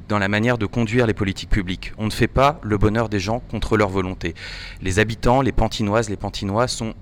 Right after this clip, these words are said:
experts de leur quotidien. Ils ont une expertise d'usage et c'est important pour nous d'être à leur écoute, de confronter les projets qui sont les nôtres avec leurs attentes, avec leur manière de vivre le quotidien, euh, à Pantin. C'est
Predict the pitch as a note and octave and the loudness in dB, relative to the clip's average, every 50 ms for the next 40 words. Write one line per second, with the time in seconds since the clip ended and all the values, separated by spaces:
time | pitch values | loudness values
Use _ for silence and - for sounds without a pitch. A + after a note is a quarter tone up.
0 | - - C3 - - - - - D3 C#3+ C3 A#2 A2 G2+ G#2 F#2+ - - A2 G#2 | -8 -6 -4 -2 -2 -2 2 4 4 4 4 4 2 2 2 0 0 -6 -6 -6
1 | - A2 F#2 G2+ G2 F#2+ F#2+ F2 F#2 G2+ G2 F#2 G2+ - - A2 G2+ - - A2 | -6 -8 -6 -6 -4 -4 -4 -4 -6 -6 -6 -6 -6 -6 -6 -6 -6 -6 -6 -8
2 | F#2+ F#2 G2 G2+ F2+ G#2 A2+ C3 D3 B2+ A#2+ - - - - - G#2 - - - | -8 -6 -6 -6 -2 0 0 0 0 -2 -4 -10 -12 -12 -10 -8 -8 -6 -4 -4
3 | G#2+ A2 - - B2+ - - - C#3+ C#3 - - A2+ G#2 G2+ A2+ B2+ C#3 - - | -4 -4 0 0 -2 -2 -2 -6 -6 -6 -4 -4 -4 -2 0 -2 -2 -4 -6 -12
4 | - - - - A2 A#2+ - - B2 A#2+ A#2+ A2+ A2 A2 - - - D3 - - | -18 -16 -6 0 0 0 2 2 2 4 4 4 2 0 -4 -4 -8 -8 -8 -8
5 | - - - - - G2 G#2 - - D#3 D3+ - - D#3 C#3+ - - C#3+ C#3 C3+ | -14 -16 -16 -14 -6 -6 -6 -4 -2 -4 -4 -4 -4 -6 -6 -2 -2 -2 -2 -2
6 | - G2 G2 A2+ G2+ - - C3+ C3 A2+ C3+ D3+ D#3 - C3+ - - B2 A2+ A2 | -2 -2 -2 -2 0 0 2 2 2 2 0 -4 -4 -6 -10 -8 -6 -2 -2 0
7 | G#2+ A#2 C#3 - - - - - - - G#2 G2 G2+ A#2+ - B2 B2+ G#2+ G2 A#2 | 0 -2 -2 -4 -6 -10 -12 -14 -4 -2 -2 0 0 0 0 0 -2 -2 0 -2
8 | G2+ - - B2+ C#3 - - - - G2+ G2 A2+ - - G#2 G2 G2 G2 G2+ A2+ | -4 -2 -4 -6 -6 -4 -8 -6 -6 -2 -2 -2 -2 -2 -4 -2 -2 -2 -2 -2
9 | B2+ B2+ A2 G#2 G#2 A2+ A2 G2+ G2 A2 B2 A#2 G#2+ G2 F#2+ - G#2+ - - - | -4 -4 -4 -4 -4 -4 -4 -4 -6 -8 -8 -6 -6 -8 -6 -6 -8 -8 -8 -12
10 | F#2+ G#2 A2+ B2+ - - - - - - - - G2+ F#2 F2+ F2+ F2+ F2 E2+ - | -8 -6 -6 -6 -8 -10 -14 -16 -16 -16 -8 -2 0 2 2 2 2 0 -2 0
11 | G#2 G#2 - - G#2 - - G2+ F2+ - - - - - - - - - - - | -2 0 0 0 -4 -2 -2 -4 -6 -6 -8 -14 -16 -14 -16 -16 -14 -8 -6 -4
12 | - - - D3+ D3+ D3+ D3+ C#3+ - | -2 0 4 4 6 6 6 4 2